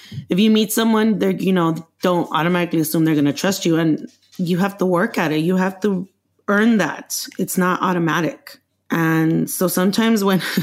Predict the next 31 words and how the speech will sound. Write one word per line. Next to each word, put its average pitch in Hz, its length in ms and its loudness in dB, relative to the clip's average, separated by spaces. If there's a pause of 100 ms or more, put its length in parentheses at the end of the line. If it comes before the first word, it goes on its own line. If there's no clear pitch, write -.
(260)
<laughs> - 480 -20
you 202 100 2
know, 180 160 2
like, 170 360 -2
parents 180 380 0
will 185 80 0
be 180 120 0
like, 175 200 0
"Well, 175 120 0
can 196 260 0
you 196 540 0
take 202 180 -2
my 220 180 0
kid 214 220 -2
with 196 180 0
you? 175 140 0
Or 165 100 2
is 170 200 -2
my 170 140 0
kid 208 200 -2
with 208 240 0
you? 175 160 2
Or 156 100 2
was 190 220 0
my 220 140 0
kid 190 180 -2
with 170 220 -2
you?" 170 60 2
It's 156 140 -2
like, 160 200 -2
"Wait, - 340 -2